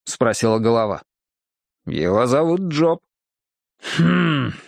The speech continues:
протянул доктор Ричардс с прищуром, глядя на меня.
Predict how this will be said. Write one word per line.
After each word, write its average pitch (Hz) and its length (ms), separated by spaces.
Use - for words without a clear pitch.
протянул 131 480
доктор 120 400
Ричардс 151 500
с - 160
прищуром, 135 680
глядя 117 300
на 117 100
меня. 107 360